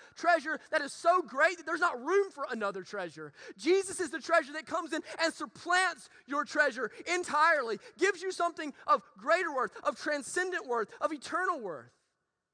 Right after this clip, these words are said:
But he is not interested in sharing you with the world. It's like the rich young ruler, right? He comes to Jesus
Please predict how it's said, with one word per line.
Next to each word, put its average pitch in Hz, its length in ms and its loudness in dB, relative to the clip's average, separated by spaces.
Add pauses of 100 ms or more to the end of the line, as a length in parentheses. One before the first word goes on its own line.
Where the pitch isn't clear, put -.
(1120)
But 285 100 2
he 339 60 6
is 453 200 6
not 415 180 4
interested 320 460 4
in 285 80 -8
sharing 349 520 2
you 339 260 -2
with 302 120 -6
the 330 60 -6
world. 311 460 2 (2000)
It's 160 100 -18
like 240 120 -8
the 220 80 -12
rich 226 220 -14
young 233 160 -10
ruler, 220 240 -14
right? 175 240 -14 (1400)
He - 60 -20
comes 202 300 -12
to 196 80 -20
Jesus 214 580 -20